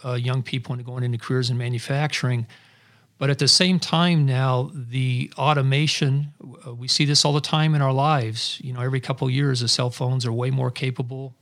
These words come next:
way cheaper, or at the same price point, at least you're getting a lot more for the money. Same thing's going on with shop floor automation. So here in twenty nineteen, um, a little bit last year in the twenty eighteen study, but especially this year,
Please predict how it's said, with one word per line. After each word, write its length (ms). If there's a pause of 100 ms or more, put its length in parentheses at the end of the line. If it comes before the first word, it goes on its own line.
(160)
way 200
cheaper, 680
or 220
at 80
the 80
same 240
price 340
point, 360
at 60
least 220
you're 80
getting 180
a 80
lot 200
more 200
for 160
the 80
money. 400 (540)
Same 220
thing's 260
going 240
on 160
with 140
shop 260
floor 260
automation. 760 (480)
So 240
here 180
in 140
twenty 320
nineteen, 920 (640)
um, 460 (1400)
a 20
little 200
bit 200
last 380
year 100
in 120
the 100
twenty 320
eighteen 420
study, 440
but 100
especially 480
this 320
year, 340